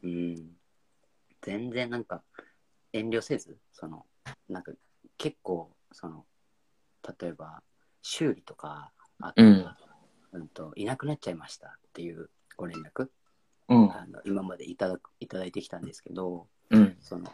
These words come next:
Speaker 1: あまりに僕が念を込めるから、その、
Speaker 2: うん。
Speaker 1: あの、「ごめんなさい」っていう、その、
Speaker 2: <laughs>
Speaker 1: 「本当にごめんなさい、連絡しようしよう、できない」みたいな、その、
Speaker 2: うん。
Speaker 1: 逆にね、すごい困らせちゃってて、毎度。
Speaker 2: うん。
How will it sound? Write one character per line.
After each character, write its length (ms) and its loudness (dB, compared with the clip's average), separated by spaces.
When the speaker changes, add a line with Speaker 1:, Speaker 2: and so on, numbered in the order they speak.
Speaker 1:
あ 140 -2
ま 140 0
り 80 0
に 80 0
僕 260 -10
が 100 -4
念 240 -4
を 60 -6
込 140 -4
め 300 -4
る 200 -14
か 140 -12
ら、 260 -6
そ 180 -14
の、 240 -14
Speaker 2:
う 80 8
ん。 300 4
Speaker 1:
あ 100 -12
の、 100 -12
「ご 100 0
め 160 0
ん 60 0
な 120 -4
さ 200 -2
い」 60 -2
っ 80 -20
て 160 0
い 100 -2
う、 20 -20
そ 80 2
の、 160 0
Speaker 2:
<laughs> 0 -
Speaker 1:
「本 0 -
当 60 2
に 240 0
ご 120 2
め 120 2
ん 60 0
な 120 0
さ 120 0
い、 140 -4
連 220 -4
絡 400 -8
し 240 -6
よ 200 2
う 60 -4
し 200 -6
よ 220 -4
う、 40 -20
で 160 -4
き 100 -6
な 140 0
い」 60 -6
み 120 -2
た 100 -2
い 60 -6
な、 380 -2
そ 140 -10
の、 160 -10
Speaker 2:
う 120 6
ん。 60 -8
Speaker 1:
逆 260 -4
に 140 -2
ね、 200 -4
す 220 -6
ご 120 0
い 60 2
困 260 0
ら 120 -2
せ 100 -4
ち 100 -10
ゃ 40 -16
っ 40 -20
て 140 -16
て、 320 -8
毎 240 -6
度。 160 -6
Speaker 2:
う 40 8
ん。 260 10